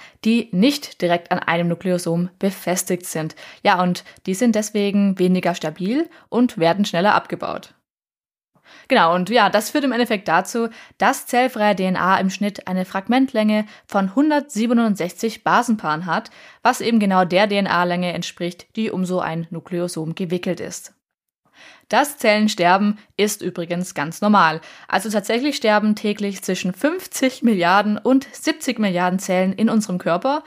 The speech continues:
und werden anschließend ersetzt. Daher hat eben jeder Mensch eine gewisse Anzahl an zellfreier D N A im Körper. Ja, und das ist tatsächlich auch sehr wichtig, ja. Viele Zellen sterben nämlich durch die sogenannte Apoptose, dem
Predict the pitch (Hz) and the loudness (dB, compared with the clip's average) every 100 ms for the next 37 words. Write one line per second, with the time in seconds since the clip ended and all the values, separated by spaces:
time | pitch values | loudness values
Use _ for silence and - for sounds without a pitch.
0 | - - - 214 226 - 165 180 202 - | -12 -14 -2 0 0 0 0 2 2 0
1 | 160 175 165 170 185 220 190 160 - - | 0 -4 -4 -4 -4 -2 0 -2 -6 -16
2 | - _ _ _ - - - - 254 294 | -20 _ _ _ -20 -20 -8 0 2 2
3 | 262 220 220 208 196 240 196 202 208 - | 2 2 2 2 4 2 2 0 -2 -4
4 | 233 262 254 196 196 214 185 180 190 196 | -2 -2 -2 -6 -6 -4 -4 -4 -2 0
5 | 208 214 180 185 196 196 190 190 170 170 | 0 -2 -4 -4 -2 -2 -2 -2 0 -2
6 | - 208 208 - _ - - 175 - 175 | 0 -2 -2 -8 _ -10 0 2 2 2
7 | 170 170 - - _ - 220 180 185 190 | 0 -2 -12 -20 _ 0 2 2 -2 -6
8 | 202 226 240 247 233 202 - 202 180 165 | -6 -6 0 0 2 0 0 0 0 -2
9 | 185 - - 233 285 - 180 220 233 226 | -4 -6 -8 -6 -6 -6 -4 -4 -4 -2
10 | 247 240 220 208 214 - 185 202 196 190 | -2 0 2 2 2 2 2 4 2 2
11 | 190 190 185 185 185 185 175 175 185 - | 0 -2 -4 -2 -2 0 -2 -2 -4 -2
12 | - 226 202 185 - 240 277 - 170 226 | -2 -2 -2 -6 -6 -2 -2 -2 -2 -4
13 | - - - - 208 220 | -8 -18 -10 -2 2 2